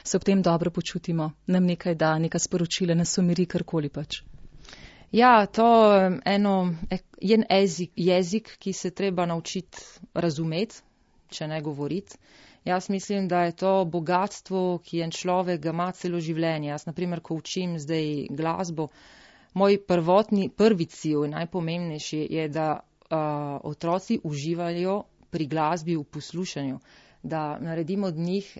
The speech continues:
Speaker 2: en dan, a, dobre poslušalce, da se usedejo na koncert in karta jim bo stala kot eno kino ali kot ena dobra knjiga in bojo šli domov s polnim srcem spominov in čustvov.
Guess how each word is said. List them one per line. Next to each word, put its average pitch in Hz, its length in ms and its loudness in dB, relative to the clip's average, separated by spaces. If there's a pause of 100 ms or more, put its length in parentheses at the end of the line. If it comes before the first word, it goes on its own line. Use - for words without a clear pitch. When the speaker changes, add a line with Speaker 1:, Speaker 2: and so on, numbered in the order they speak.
(140)
Speaker 2:
en 165 300 -6
dan, 165 400 -2
a, 175 160 -2 (720)
dobre 170 340 -2
poslušalce, 143 920 -6 (540)
da 165 100 -4
se - 120 -8
usedejo 233 340 2
na 208 100 2
koncert 185 640 -2
in 170 80 -4
karta 175 380 -2
jim 175 80 -4
bo 165 100 -2
stala 160 800 0 (600)
kot 151 280 -10 (160)
eno 160 300 -8
kino 170 540 -4
ali 151 220 -6
kot 151 200 -8
ena 151 180 -8
dobra 165 320 -4
knjiga 165 680 -4
in 156 140 -8
bojo 151 120 -4
šli 151 200 -8
domov 147 480 -4 (200)
s - 120 -20
polnim 147 360 -6
srcem 139 540 -8 (320)
spominov 147 800 -6
in 143 220 -10
čustvov. - 560 -12